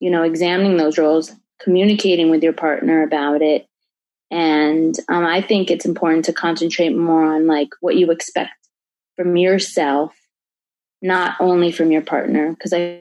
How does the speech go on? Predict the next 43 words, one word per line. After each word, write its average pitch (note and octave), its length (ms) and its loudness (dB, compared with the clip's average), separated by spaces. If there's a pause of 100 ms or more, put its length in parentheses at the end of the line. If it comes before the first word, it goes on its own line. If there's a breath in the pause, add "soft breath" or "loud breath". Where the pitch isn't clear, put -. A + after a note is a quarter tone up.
think F#3 160 -2
a F3 40 2
lot E3 240 2
of E3 100 -2
us, E3 540 -4
um, D#3+ 300 -4
hyper-focus E3 1000 -2
on F3 120 -8
what E3 120 -4
our D3 140 -4
partners E3+ 400 -4
can D#3+ 160 -4
do D#3 200 2
and D#3+ 140 -2
how D#3 140 -2
they F3+ 200 2
can F3+ 220 -2
change E3+ 580 -4
and, D3+ 220 -4 (480)
you F3 100 -6
know, E3 120 2
what E3 220 0
roles E3+ 280 2
they F#3 240 2
need E3 300 2
to, D#3+ 160 -2 (120)
to - 120 -10
take. D#3 400 0 (420)
But E3+ 100 -4
I E3 80 -2
think F3 220 -2
it's E3 120 -4
important E3 380 -2
for D#3+ 60 0
us D#3+ 180 -2
to E3 120 0
look E3 280 -2 (100)
within F#3+ 280 0
ourselves, E3+ 760 -2 (640)
examine F3+ 760 0
all D#3 220 2
of D3+ 140 -2
that, D3 420 0